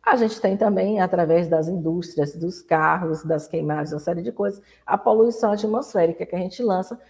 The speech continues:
uma grande quantidade de gases tóxicos, né, de gases, é, nocivos, que aumentam até a quantidade de calor, né, gases de efeito estufa, que aumenta a quantidade de calor na natureza. Então, pra que a gente tenha esse, né, trabalho voltado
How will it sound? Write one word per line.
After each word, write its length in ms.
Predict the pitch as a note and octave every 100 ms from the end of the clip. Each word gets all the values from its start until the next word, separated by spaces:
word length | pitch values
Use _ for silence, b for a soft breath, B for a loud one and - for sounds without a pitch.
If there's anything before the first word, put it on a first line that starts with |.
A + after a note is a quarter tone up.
| b
uma 180 | G3 G3+
grande 320 | G3+ F3+ F#3
quantidade 520 | F#3+ G3+ - F#3 E3 E3
de 120 | G3+
gases 600 | G3 F3 D3+ D#3+ F3 -
tóxicos, 680 | - D3 D3+ - - D#3+ D3+
né, 220 | E3 E3+
de 140 | E3+
gases, 580 | E3+ E3 E3 E3+ F#3+ F#3 B B B
é, 560 | E3 E3+ E3 E3 D#3+ D#3+ - _ _ _ _ _ _ -
nocivos, 1000 | G3 G3+ D4 - G#3+ G3+ F#3+ F3+ E3+
que 220 | F3 G#3+ G3+
aumentam 520 | G3 F3+ F#3 B3 F3
até 360 | E3 E3+ E3+
a 180 | F3+ E3+
quantidade 540 | E3 E3+ E3+ E3+ E3 E3
de 80 |
calor, 400 | E3+ G#3+ G3 D#3+
né, 120 | D#3+ D#3+
gases 380 | D3+ D#3+ E3+
de 80 | E3+
efeito 300 | F#3 F3 E3+
estufa, 360 | G#3 - D#3 D#3
que 80 | F3
aumenta 300 | F3+ F3 F#3
a 60 |
quantidade 440 | F#3 F#3+ G3+ F#3+ F#3
de 100 | F#3+
calor 360 | A3 G3 F3 - b b -
na 120 | G3
natureza. 520 | G3 G3 - D3+ D3
Então, 220 | D#3+ F#3
pra 160 | F#3 A3+
que 140 | A#3+
a 40 | A#3
gente 220 | A3 A#3
tenha 340 | G3+ F3+ F3
esse, 320 | F3 - F#3+
né, 260 | F3 F3+ F#3
trabalho 540 | - F#3+ F#3+ E3+ E3
voltado 540 | E3 E3+ - D#3 D3